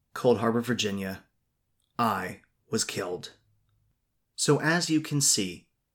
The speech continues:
many knew they would die, but they made the charge anyway. And that is true bravery. Due to all of these casualties, Northern papers labeled Grant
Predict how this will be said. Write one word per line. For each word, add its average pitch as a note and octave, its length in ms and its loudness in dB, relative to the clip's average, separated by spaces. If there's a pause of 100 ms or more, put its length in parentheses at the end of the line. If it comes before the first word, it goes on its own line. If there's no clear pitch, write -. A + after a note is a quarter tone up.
(200)
many D#3+ 400 2
knew D#3 220 2
they C3+ 160 2
would B2+ 220 2
die, G2+ 400 -2 (240)
but A#2+ 140 -2
they A#2+ 100 4
made A#2+ 400 6
the A#2+ 80 -2
charge G#2+ 540 0
anyway. F#2+ 580 0 (640)
And A#2 220 0
that A#2+ 300 2
is G#2+ 120 -2
true - 340 -2
bravery. F#2 680 -8 (1600)
Due E3 200 2
to G3+ 100 6
all D3+ 220 4
of B2+ 100 -2
these C3+ 180 2
casualties, G2 800 -6 (320)
Northern E3 460 2
papers A#2+ 460 0
labeled G#2+ 360 2
Grant A#2+ 360 2